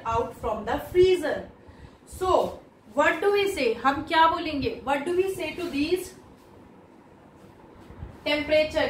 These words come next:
क्या हम बोलेंगे इस टेम्परेचर को? Different matter will have different. So, the temperature at which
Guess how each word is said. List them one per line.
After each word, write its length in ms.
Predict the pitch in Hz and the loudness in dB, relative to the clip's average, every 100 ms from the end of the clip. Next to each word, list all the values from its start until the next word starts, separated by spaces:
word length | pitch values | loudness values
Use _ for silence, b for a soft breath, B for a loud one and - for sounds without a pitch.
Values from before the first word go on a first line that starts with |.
| - | 2
क्या 160 | 302 330 | 4 6
हम 280 | 349 359 330 | 4 -2 -2
बोलेंगे 340 | 320 302 302 | -6 -6 -8
इस 140 | 294 | -6
टेम्परेचर 480 | 294 262 240 240 240 | -6 -4 -2 -2 -4
को? 100 | 196 190 | -10 -6
Different 380 | 233 - 311 320 | -6 -2 -2 2
matter 260 | 294 277 302 311 | 0 2 0 0
will 140 | 320 311 | 0 0
have 140 | 311 | 0
different. 480 | 339 339 370 392 381 B B B - - | -4 -4 -4 -4 -8 B B B -14 -8
So, 360 | 330 349 415 - - - - | -2 0 0 -6 -14 -14 -6
the 160 | 262 320 381 - | 2 4 4 0
temperature 920 | 294 285 285 277 285 - 330 302 - - 254 | -2 -2 -2 -2 -6 -2 0 0 -4 -8 0
at 400 | 277 320 339 - | 2 2 0 -2
which 380 | - - - | -2 -2 -10